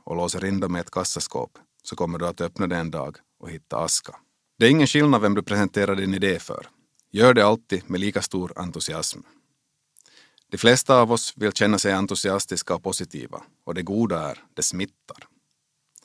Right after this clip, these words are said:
Det viktigaste är att du berättar om dina idéer och tankar. Och ibland möter du personer som inte är så intresserade av dina idéer,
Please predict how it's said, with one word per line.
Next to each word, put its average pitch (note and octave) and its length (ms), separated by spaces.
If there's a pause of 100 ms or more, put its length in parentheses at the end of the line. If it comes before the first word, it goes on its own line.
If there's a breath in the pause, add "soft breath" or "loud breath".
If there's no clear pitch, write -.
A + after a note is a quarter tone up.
(360 soft breath)
Det F#2+ 80
viktigaste C3 560
är A#2+ 40
att A2+ 80
du A2+ 80
berättar A2 400
om G#2+ 120
dina G2 220
idéer F#2+ 340
och E2+ 80
tankar. - 520 (420)
Och F2+ 80
ibland G#2 320
möter A2 220
du A2 80
personer G2+ 560
som G2+ 200
inte A2 200
är - 20
så A#2+ 100
intresserade G#2 600
av F2 80
dina F2+ 220
idéer, E2+ 400